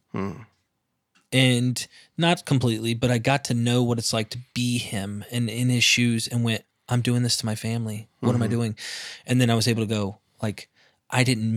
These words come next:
Speaker 2: mean to do this." Like,
Speaker 1: Yeah.
Speaker 2: we didn't know what we were doing, you know? It's like that, "I don't know what I'm doing, Lord," you know, that kind of thing. And I was able to forgive. And I think if we practice trying to empathize and understand others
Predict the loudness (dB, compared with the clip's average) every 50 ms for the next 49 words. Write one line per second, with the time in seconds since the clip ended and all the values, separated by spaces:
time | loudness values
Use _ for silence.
0 | 2 2 2 2 2 0 0 -2 -2 -4 -2 -2 -2 -2 0 0 0 0 0 -4
1 | -8 -14 -10 -6 -2 -2 -2 -2 0 0 2 2 4 4 4 4 2 2 2 2
2 | 2 2 4 6 6 6 6 6 4 2 0 0 0 0 0 0 0 0 2 2
3 | 0 0 -2 -2 -2 0 0 -2 -2 -4 -2 -2 0 0 2 2 4 4 4 6
4 | 6 6 6 6 6 6 6 4 4 4 4 4 2 2 0 -2 -2 -2 -2 0
5 | 0 2 2 0 0 0 -2 0 0 0 0 0 -4 -8 -12 -12 -12 -14 -14 -2
6 | 4 6 6 8 8 6 4 2 0 -4 -10 -16 -20 -20 -20 _ _ _ _ _
7 | _ 4 4 6 6 6 4 4 2 0 0 4 4 6 6 4 4 0 -4 -4
8 | -2 -2 -2 -2 -2 -2 0 0 0 0 -2 -6 -16 _ _ -8 -6 -2 0 0
9 | 0 0 2 2 2 2 2 0 -2 -2 -2 -2 -2 -2 -2 0 0 0 0 -2
10 | -2 -2 -2 -2 -2 -2 -2 0 0 2 2 2 0 0 -2 -2 -2 0 2 2
11 | 2 2 2 2 2 2 0 0 0 0 0 2 2 2 2 2 0 -2 -2 -4